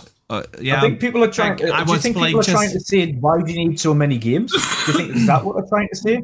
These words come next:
Speaker 2: Why do you need so
Speaker 1: I
Speaker 2: many
Speaker 1: don't
Speaker 2: games?
Speaker 1: know.
Speaker 2: Why do, why do subscriptions need that many games?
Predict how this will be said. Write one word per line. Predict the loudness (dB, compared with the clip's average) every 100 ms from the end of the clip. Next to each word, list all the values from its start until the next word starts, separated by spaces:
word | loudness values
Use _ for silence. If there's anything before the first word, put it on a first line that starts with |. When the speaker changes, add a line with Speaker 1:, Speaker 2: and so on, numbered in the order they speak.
| -6 _ -4
Speaker 2:
Why | 2 2
do | 2
you | -4
need | -6
so | -2
Speaker 1:
I | 2
Speaker 2:
many | 4
Speaker 1:
don't | 4
Speaker 2:
games? | 4
Speaker 1:
know. | 4
Speaker 2:
Why | 2 2
do, | -2 -8 _ _ -12 -8 -6 0
why | 2
do | 2
subscriptions | -2 -4 -6 -6 -2 0
need | 0 2
that | 0
many | 2 -2
games? | -2 -4 -4 -8